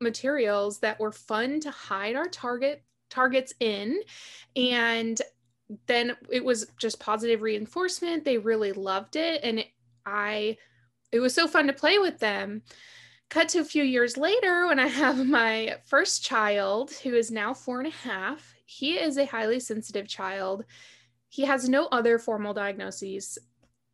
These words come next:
and, you know, self-diagnosed by me as a highly sensitive child.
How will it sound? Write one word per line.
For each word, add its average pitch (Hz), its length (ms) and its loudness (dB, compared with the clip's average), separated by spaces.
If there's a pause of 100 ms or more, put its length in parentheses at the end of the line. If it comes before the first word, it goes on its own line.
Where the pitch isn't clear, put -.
(180)
and, 214 600 0 (240)
you 214 140 -6
know, 196 60 -6
self-diagnosed 254 840 0
by 254 200 0
me 214 420 -4
as 269 140 -2
a 220 80 -6
highly 202 280 -4
sensitive 202 440 -10
child. 190 500 -8